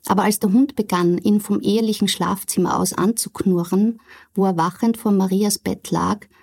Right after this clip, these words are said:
und nach Wilhelms weißen, stark behaarten Waden schnappte, wenn der sich seiner Ehefrau näherte,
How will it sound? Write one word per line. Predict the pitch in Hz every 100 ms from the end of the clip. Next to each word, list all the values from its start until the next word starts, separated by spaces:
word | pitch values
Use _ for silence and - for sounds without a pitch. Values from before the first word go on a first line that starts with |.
| -
und | - 190
nach | 180 185
Wilhelms | 190 220 196 196 208 202 -
weißen, | 165 165 175 - 196 202 -
stark | - - 175 190 190
behaarten | - 175 160 180 - 175 165
Waden | 160 170 185
schnappte, | 175 - 170 - - - 190 196 - _ _ -
wenn | 185 175
der | 185 185
sich | 202 -
seiner | 185 185 -
Ehefrau | 180 208 - 160 156
näherte, | 160 160 160 - 175 185